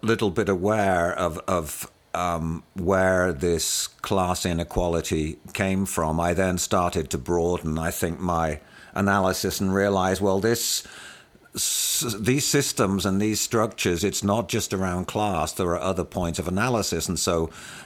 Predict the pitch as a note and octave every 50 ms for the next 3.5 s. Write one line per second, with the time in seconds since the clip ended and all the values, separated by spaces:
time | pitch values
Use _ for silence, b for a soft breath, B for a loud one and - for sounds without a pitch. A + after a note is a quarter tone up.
0 | B B - F#2 E2+ D#2+ D#2 D2+ D2 D2 D#2 - - F2+ E2 D#2+ D#2 D2+ F2 E2+
1 | E2+ - - F#2 E2 D2+ D2+ D#2 D#2 - E2 D#2 D2+ D2 D2+ - - D#2 D#2 -
2 | - E2+ D#2+ D#2 E2 - - E2+ E2 D#2 D2 C#2+ - - - G2 F#2+ E2+ F#2 F2+
3 | D#2 - F2 D#2+ D#2 D2+ - - - -